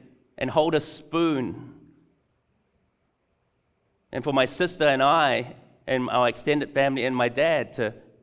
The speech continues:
every day, like, "Lord, why did this happen?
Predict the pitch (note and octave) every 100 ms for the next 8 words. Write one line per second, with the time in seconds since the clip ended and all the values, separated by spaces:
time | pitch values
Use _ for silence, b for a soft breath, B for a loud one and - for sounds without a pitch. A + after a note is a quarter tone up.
0 | _ D3 D#3+ C#3 C#3+ C#3+ C#3+ D3 A#2 F2+
1 | - - _ _ _ _ _ _ _ -
2 | - G2 F3 C#3 C#3+ D#3 - F3 C3+ -
3 | F#3 - G#2